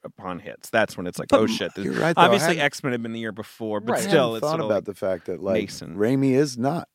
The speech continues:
Speaker 3: the obvious choice
Speaker 2: No.
Speaker 3: at that
Speaker 1: Not
Speaker 3: point.
Speaker 1: really.
Speaker 2: No, he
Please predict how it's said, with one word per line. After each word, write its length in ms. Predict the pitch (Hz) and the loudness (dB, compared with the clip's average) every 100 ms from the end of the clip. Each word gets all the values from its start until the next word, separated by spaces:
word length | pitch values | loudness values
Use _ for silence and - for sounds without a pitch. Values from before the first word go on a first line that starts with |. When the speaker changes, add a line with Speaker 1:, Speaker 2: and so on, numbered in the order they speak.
| _ _ _ _ _ _ _ _ | _ _ _ _ _ _ _ _
Speaker 3:
the 120 | 92 | -4
obvious 420 | 82 76 80 - - _ | -2 -4 -8 -10 -18 _
choice 280 | - 87 156 | -6 0 4
Speaker 2:
No. 120 | 269 | 4
Speaker 3:
at 20 | |
that 60 | - | 4
Speaker 1:
Not 180 | 233 311 | 2 0
Speaker 3:
point. 140 | 131 | -2
Speaker 1:
really. 260 | 147 180 131 | 2 4 4
Speaker 2:
No, 240 | 339 240 - | 4 0 -4
he 260 | 160 277 | -2 -2